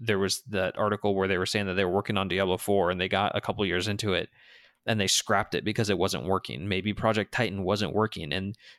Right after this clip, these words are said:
but they had this game that they could come out with it. And it's like, "You know what? This is actually pretty fun." So they released it, but maybe they're working on a different one. They,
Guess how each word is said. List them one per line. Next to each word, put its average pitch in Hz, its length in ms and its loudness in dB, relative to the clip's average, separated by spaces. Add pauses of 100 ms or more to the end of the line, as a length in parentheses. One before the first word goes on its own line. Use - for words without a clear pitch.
but 117 120 2
they 104 100 2
had 110 400 0
this 95 180 -2
game 101 420 -2
that 85 120 -2
they 92 100 0
could 101 140 -6
come 98 160 -4
out 85 160 0
with - 160 -4
it. 80 80 0
And 95 180 -4
it's - 80 -4
like, 95 140 -2
"You 107 60 0
know 107 80 2
what? 107 100 2
This 101 180 0
is 104 60 -2
actually 98 240 -2
pretty 95 220 -2
fun." 110 240 -2
So 95 120 -2
they 95 140 0
released 92 400 -2
it, - 80 -8
but 90 80 -12
maybe 95 240 -4
they're 110 100 2
working 113 300 0
on 120 100 0
a 117 60 0
different 104 380 -2
one. 92 300 -4
They, 92 200 0